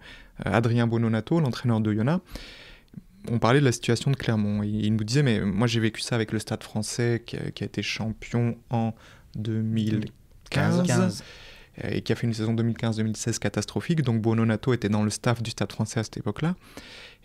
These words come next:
Speaker 1: Et il me disait, « Mais une des raisons, c'est que le, le, le, le top quatorze est beaucoup plus dense qu'il y a seulement cinq, six
Speaker 2: Oui,
Speaker 1: ans. »
Speaker 2: oui, c'est sûr.
Speaker 1: C'est pas, faut pas remonter aux années
Speaker 2: Mm, mm, mm.
Speaker 1: soixante-dix où, euh, aujourd'hui, t'as, t'as huit,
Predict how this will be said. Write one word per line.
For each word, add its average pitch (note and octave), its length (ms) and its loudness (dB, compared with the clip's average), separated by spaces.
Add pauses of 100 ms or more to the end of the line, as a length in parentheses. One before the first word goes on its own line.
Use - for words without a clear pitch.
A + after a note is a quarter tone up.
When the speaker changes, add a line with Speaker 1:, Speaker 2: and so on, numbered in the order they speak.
Speaker 1:
Et - 600 -4
il - 60 -2
me G#2+ 80 0
disait, « B2+ 260 -4
Mais A2+ 240 0 (140)
une D3 180 6
des A#2+ 140 6
raisons, A2 360 2
c'est A2+ 180 -4
que - 160 -2
le, A2 240 4
le, G#2 260 0
le, G#2 220 0
le A2+ 160 -4 (160)
top A2+ 180 0
quatorze C3+ 400 0
est G#2+ 40 0
beaucoup A2 240 -6
plus A#2 120 -4
dense D3 280 0
qu'il A2+ 120 0
y A2+ 40 2
a G#2 180 -4
seulement C#3 280 0
cinq, D3 280 -2
six - 180 0
Speaker 2:
Oui, D3 60 6
Speaker 1:
ans. » D#3 80 4
Speaker 2:
oui, D3+ 100 0
c'est B2+ 120 -6
sûr. - 200 -4
Speaker 1:
C'est - 120 2
pas, C3 260 6
faut - 220 -2
pas C3+ 120 0
remonter A#2+ 320 0
aux A2+ 80 2
années G#2+ 120 2
Speaker 2:
Mm, - 0 -
mm, - 40 0
mm. C#3+ 100 -2
Speaker 1:
soixante-dix B2 520 0
où, G#2 160 2 (580)
euh, A#1+ 200 -4 (180)
aujourd'hui, A#2+ 580 4
t'as, A2 220 2
t'as A#2 200 2
huit, C3 560 0